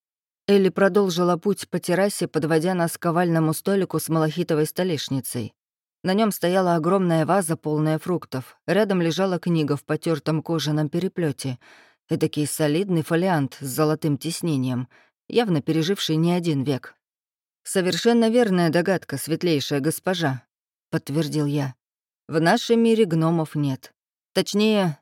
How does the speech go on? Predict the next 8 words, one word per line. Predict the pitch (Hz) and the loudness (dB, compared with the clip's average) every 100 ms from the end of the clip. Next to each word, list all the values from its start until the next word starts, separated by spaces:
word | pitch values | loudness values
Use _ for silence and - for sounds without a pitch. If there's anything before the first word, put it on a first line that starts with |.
| - | -6
они | 180 214 | -2 -2
присутствуют | 220 214 240 240 - 208 202 | -2 -2 -2 -4 -2 2 2
только | - 220 202 | 4 4 2
в | 185 | -4
сказках | - 254 - 143 - | -4 -6 -4 -6 -4
и | 156 151 | -2 0
некоторых | 180 202 165 165 180 | 0 -2 -2 -2 0
легендах. | 185 156 147 131 127 - | 0 0 0 0 -4 -8